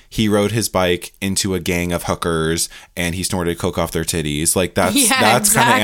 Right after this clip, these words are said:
Speaker 2: exactly.
Speaker 1: Anacortes. So in catching up, us up to what happened, you're still at the place. Did
Speaker 2: Yeah.
Speaker 1: you,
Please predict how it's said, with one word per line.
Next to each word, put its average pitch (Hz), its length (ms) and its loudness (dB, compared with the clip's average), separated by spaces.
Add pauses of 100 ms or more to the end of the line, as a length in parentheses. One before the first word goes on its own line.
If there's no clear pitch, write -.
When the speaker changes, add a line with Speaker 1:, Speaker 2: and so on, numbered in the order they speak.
(120)
Speaker 2:
exactly. 107 160 0
Speaker 1:
Anacortes. 87 640 0 (320)
So 117 220 2
in 120 80 2
catching 143 300 2
up, 135 120 2 (320)
us 95 260 2
up 87 240 -2
to 104 140 -2
what 92 200 0
happened, 85 680 -2 (160)
you're 104 240 2
still 101 460 2
at 87 160 0
the 82 80 -2
place. 67 460 -2
Did 101 180 -2
Speaker 2:
Yeah. 101 140 0
Speaker 1:
you, 104 460 0